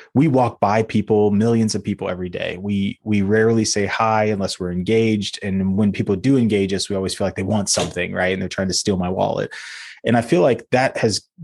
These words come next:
been drilled into us, that other people are scary and dangerous and we should fear people, right? But also, we don't necessarily, that's why I look at, like, online dating and I look at all the things that have emerged out of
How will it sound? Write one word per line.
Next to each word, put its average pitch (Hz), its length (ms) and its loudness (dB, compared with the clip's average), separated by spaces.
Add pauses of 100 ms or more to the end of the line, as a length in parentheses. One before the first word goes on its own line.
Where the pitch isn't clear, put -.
been 107 260 2
drilled 135 500 2
into 127 360 0
us, - 280 -6
that - 220 -2 (140)
other 123 260 2
people 107 460 0
are 92 160 -4
scary 104 440 0
and 98 120 2
dangerous 92 420 -4
and 90 80 -2
we 90 80 -2
should 87 180 -6
fear 90 380 0
people, 92 460 -4
right? 95 340 0 (300)
But 127 80 4
also, 190 240 2
we 131 120 4
don't 180 320 0
necessarily, 127 760 0
that's 143 220 -4
why 175 280 -2 (360)
I 143 40 2
look 202 180 4
at, 147 60 4
like, 123 140 2
online 127 400 2
dating 113 320 0
and 95 80 -4
I 98 40 -4
look 120 160 -2
at 120 60 -2
all 117 60 0
the 104 100 -2
things 110 220 -2
that 101 80 -4
have 90 80 -4
emerged 101 520 0
out 95 140 0
of 92 260 -6